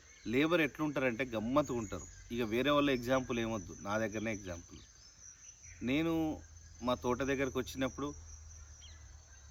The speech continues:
"ఏ, ఆవులు తేండి, బర్రెలు తేండి, ఆవులు తేండి, బర్రెలు తేండి" అని మన దగ్గ-, మా దగ్గర పనిచేసే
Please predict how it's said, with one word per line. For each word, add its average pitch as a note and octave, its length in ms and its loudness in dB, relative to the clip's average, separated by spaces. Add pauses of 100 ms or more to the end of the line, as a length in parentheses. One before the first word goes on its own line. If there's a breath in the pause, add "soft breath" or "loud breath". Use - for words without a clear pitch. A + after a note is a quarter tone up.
(240)
"ఏ, D3+ 80 4 (120)
ఆవులు D3 320 8
తేండి, C#3 400 4
బర్రెలు C3 340 4
తేండి, C3 380 4
ఆవులు C3 300 6
తేండి, B2+ 260 4
బర్రెలు A#2+ 400 4
తేండి" B2 220 2
అని C3 100 2
మన C3 160 2
దగ్గ-, A2 200 0
మా A#2 120 4
దగ్గర A#2 260 2
పనిచేసే A2+ 540 0